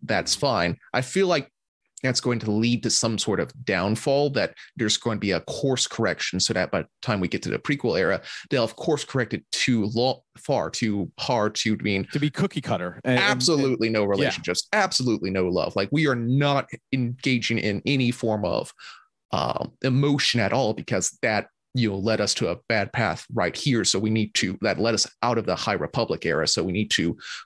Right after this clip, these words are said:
Speaker 1: course correct so hard and, yeah, cookie cutter it out so that no one can be, can be emotional in the Jedi. So I th-,
Speaker 2: Sure.
Speaker 1: I feel like that's might be where they're going. I'm not sure yet.
Speaker 2: Let's talk about Avar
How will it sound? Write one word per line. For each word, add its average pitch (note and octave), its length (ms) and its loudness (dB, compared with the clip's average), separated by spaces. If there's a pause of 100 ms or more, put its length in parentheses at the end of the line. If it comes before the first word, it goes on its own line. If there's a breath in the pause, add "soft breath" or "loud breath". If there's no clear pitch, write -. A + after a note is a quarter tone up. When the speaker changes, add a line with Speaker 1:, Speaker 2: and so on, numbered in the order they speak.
(120)
Speaker 1:
course D3+ 260 0
correct A#2 260 -2
so A2+ 140 2
hard F#2+ 340 0
and, E2+ 200 -2 (100)
yeah, D#3 220 -2
cookie - 280 -2
cutter A#2 300 2
it G2 80 2
out G2+ 240 2
so - 140 0
that F#2+ 200 0 (120)
no C3+ 340 4
one A2 640 2 (840)
can A2 200 0
be, G2+ 460 2 (1200 soft breath)
can C#3 140 0
be C3 120 4
emotional B2 640 0
in F2+ 140 0
the E2 100 2
Jedi. C#2 540 0
So - 140 2
I G2+ 40 2
th-, A2+ 100 -8
Speaker 2:
Sure. F3 300 0
Speaker 1:
I C3 60 2
feel G3+ 260 0
like F#3 160 2
that's B2+ 280 0
might A#2 200 2
be A2 160 0
where A2 240 2
they're G#2+ 120 -2 (100)
going. F3+ 480 0
I'm C#3+ 100 2
not C#3+ 160 2
sure A2 160 0
yet. - 220 -4 (2000 loud breath)
Speaker 2:
Let's F3 140 -2
talk A3+ 140 2
about G3 180 4
Avar C3 440 0